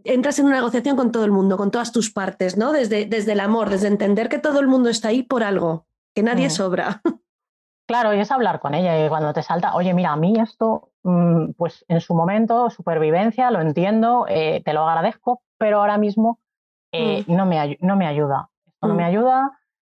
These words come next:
Speaker 2: y quiero buscar otra manera de, de hacer las cosas". Y, y evidentemente, eh, el, eh, tiene que entrar mucho el no juzgarte y lo que he vuelto a decir, la autocompasión. Si tú un día te miras al espejo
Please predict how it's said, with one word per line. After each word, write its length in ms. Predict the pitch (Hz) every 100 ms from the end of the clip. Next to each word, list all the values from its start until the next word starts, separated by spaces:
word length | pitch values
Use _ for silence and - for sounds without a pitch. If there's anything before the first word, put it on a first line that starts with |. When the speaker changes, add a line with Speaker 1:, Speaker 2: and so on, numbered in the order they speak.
| _ _ _
Speaker 2:
y 240 | 208 226
quiero 440 | 226 208 226 240 -
buscar 540 | - 175 180 - 196
otra 220 | 202 202 175
manera 420 | 156 165 185 190
de, 420 | 175 165 156 -
de 160 | 151 151
hacer 220 | 143 190
las 200 | 160 135
cosas". 440 | 185 175 151 135 _
Y, 480 | 165 151 151 151 151
y 140 | 170 170
evidentemente, 720 | 175 185 220 226 226 247 254
eh, 360 | 175 165 160 - _ _
el, 320 | 143 156 165 -
eh, 280 | 170 156 151
tiene 160 | 185 202
que 80 | 240
entrar 260 | 226 208
mucho 300 | 202 220 226
el 100 | 180
no 80 | 180
juzgarte 800 | - 185 170 202 208 254 285 294 _
y 140 | 175
lo 120 | 160
que 80 | 147
he 20 | 160
vuelto 200 | 165 165
a 60 |
decir, 240 | 143 _ 160
la 140 | 147
autocompasión. 680 | 143 143 147 143 135 _ 135 _ _ _ _ _ _ _ _ _ _ _ -
Si 80 |
tú 80 | 180
un 80 | 196
día 220 | 208 196
te 100 | 185
miras 300 | 180 170 -
al 80 | 170
espejo 560 | 160 - 185 196 -